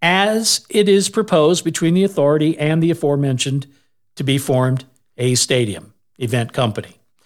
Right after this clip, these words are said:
Finally, the Head and Home Show, starring the great unwashed, as they were christened by one lawmaker, if you remember. That'd be us, uh, the general public. We're gonna actually get a chance to, to, uh,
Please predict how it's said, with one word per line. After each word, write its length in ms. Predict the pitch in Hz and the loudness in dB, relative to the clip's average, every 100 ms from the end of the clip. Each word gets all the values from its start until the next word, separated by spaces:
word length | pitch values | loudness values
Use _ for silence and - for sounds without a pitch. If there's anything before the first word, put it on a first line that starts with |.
| _ | _
Finally, 680 | - - - 254 240 139 - _ _ _ - | -20 -20 0 2 2 -2 -8 _ _ _ -2
the 80 | |
Head 180 | 156 233 | 2 2
and 80 | 233 | 4
Home 200 | 226 220 | 2 2
Show, 360 | 170 185 143 107 | 2 4 4 2
starring 400 | - 185 175 165 | 0 2 2 0
the 80 | |
great 360 | 151 131 214 214 | -2 0 2 4
unwashed, 600 | 208 202 202 185 143 - | 2 4 4 4 2 0
as 300 | 151 143 123 | 0 0 -2
they 160 | 139 135 | -2 0
were 280 | 131 123 120 _ _ _ | 0 -2 -4 _ _ _
christened 420 | 185 170 156 143 | 0 0 0 0
by 120 | 139 | 2
one 260 | 135 147 143 | 2 0 2
lawmaker, 600 | 139 143 143 139 156 156 | 2 2 2 0 0 -2
if 140 | 151 | -2
you 100 | 143 | -4
remember. 560 | 143 147 170 233 294 - _ _ _ _ _ | -2 0 0 0 -2 -6 _ _ _ _ _
That'd 220 | 240 320 | -2 0
be 200 | 240 247 | 2 4
us, 420 | 262 302 151 - | 4 4 2 0
uh, 220 | 139 165 165 | 0 0 0
the 100 | 160 | 0
general 320 | 196 226 226 | 0 2 0
public. 420 | - 277 240 156 | 0 0 0 0
We're 100 | 175 | 0
gonna 140 | 190 | 0
actually 320 | 190 196 202 180 | 0 0 0 0
get 180 | 160 | 0
a 40 | 202 | 0
chance 400 | - 202 202 - | -2 -2 0 -2
to, 200 | 175 170 | -2 -2
to, 400 | 143 180 180 175 | -2 0 2 2
uh, 160 | 170 | 2